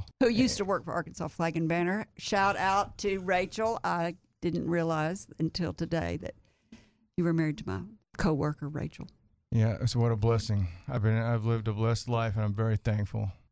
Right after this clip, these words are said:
Speaker 2: But, uh, the record store, what's, the outlook is we're just gonna keep going and, and, uh, see what happens. Keep an eye on the market.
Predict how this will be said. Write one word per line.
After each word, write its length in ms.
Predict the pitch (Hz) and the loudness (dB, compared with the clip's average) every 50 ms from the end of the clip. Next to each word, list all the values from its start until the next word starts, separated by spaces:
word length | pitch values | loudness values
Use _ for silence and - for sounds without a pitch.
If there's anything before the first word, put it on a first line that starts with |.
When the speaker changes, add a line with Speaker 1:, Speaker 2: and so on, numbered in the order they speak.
| - | 4
Speaker 2:
But, 260 | - 113 107 101 - | 6 6 6 6 4
uh, 200 | 117 113 110 107 | 4 4 4 4
the 120 | 101 110 110 | 2 2 2
record 320 | 113 127 139 135 151 127 | 2 2 2 0 -2 -6
store, 260 | - - 147 139 131 | -4 -2 0 0 0
what's, 200 | 123 123 120 - | 0 0 -2 -4
the 280 | - - - 127 123 131 | -6 -6 -2 0 2 2
outlook 320 | 143 151 156 156 151 127 | 2 0 0 -2 -2 0
is 240 | 151 151 156 160 143 | 0 2 2 2 0
we're 100 | 139 139 | -2 -2
just 180 | 127 139 131 - | -2 -4 -2 0
gonna 160 | 156 143 135 | 0 0 0
keep 260 | 135 - 147 143 127 | 0 0 -2 -2 0
going 380 | 131 147 151 160 151 147 143 127 | 0 0 0 2 2 0 0 -2
and, 320 | 113 117 120 117 113 - | -2 -2 -2 -2 -4 -4
and, 440 | - - 120 120 117 113 117 110 113 | -4 -4 -2 0 0 0 0 0 2
uh, 240 | 117 117 113 113 107 104 - _ _ _ _ - | 2 2 2 0 -2 -4 -6 _ _ _ _ -2
see 180 | - - 151 | 2 4 4
what 140 | 135 139 127 | 6 6 6
happens. 520 | 135 143 147 139 139 120 104 101 - - - _ - - _ - - - - - - 123 120 | 6 6 4 2 0 -2 -4 -4 -6 -10 -18 _ -20 -20 _ -20 -20 -20 -20 -18 -16 -16 -8
Keep 240 | - - 131 113 120 | -2 0 2 4 4
an 80 | 120 | 4
eye 160 | 120 117 120 | 4 4 2
on 80 | 120 117 | 2 2
the 60 | 120 | 2
market. 440 | 120 120 120 123 131 127 - 143 139 | 2 2 2 2 0 0 -2 -6 -6